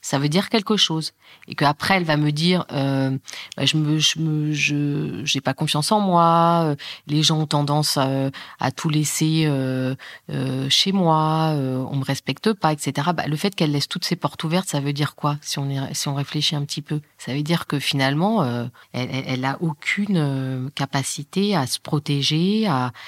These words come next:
à dire, bah non, là, je mets des, je mets des barrières parce que, euh, ça, on peut le faire, ça, on peut pas le faire. Vous voyez, tout, tout ça, en fin de compte, si on, si on réfléchit sur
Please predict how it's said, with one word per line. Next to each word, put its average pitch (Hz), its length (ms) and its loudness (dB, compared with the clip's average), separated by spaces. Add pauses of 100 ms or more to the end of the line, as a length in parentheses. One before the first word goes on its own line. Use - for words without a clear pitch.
(220)
à 131 140 -2
dire, 139 240 -2
bah 135 140 2
non, 131 240 2
là, 143 200 2
je 147 140 2
mets 143 80 -2
des, 135 420 0
je 143 140 -2
mets 139 80 0
des 139 120 -2
barrières 135 460 0
parce - 220 -6
que, - 120 -8
euh, 143 300 -2 (200)
ça, - 180 2
on 165 80 2
peut 156 140 -2
le 147 60 0
faire, 180 360 0
ça, - 160 0
on 151 60 0
peut 147 140 -10
pas 143 120 0
le 127 60 -4
faire. 156 400 0 (400)
Vous 165 60 -2
voyez, 240 140 2
tout, - 280 -14
tout - 120 -6
ça, 277 200 0
en 254 40 -2
fin 196 140 -2
de 180 40 0
compte, 247 340 -2
si - 180 -2
on, 170 240 0
si - 160 -4
on 165 60 0
réfléchit 175 460 0
sur - 260 -6